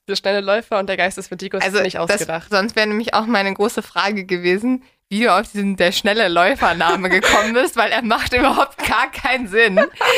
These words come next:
Speaker 2: Das war so mein Punkt, warum ich gedacht hab, so, ja, also d-, deswegen könnte die auch wahr sein.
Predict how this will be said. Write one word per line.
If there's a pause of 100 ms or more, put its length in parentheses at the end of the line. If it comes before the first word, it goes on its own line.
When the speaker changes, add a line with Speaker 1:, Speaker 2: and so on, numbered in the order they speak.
Speaker 2:
Das
war
so
mein
Punkt,
warum
ich
gedacht
hab,
so, (480)
ja,
also
d-,
deswegen
könnte
die
auch
wahr
sein.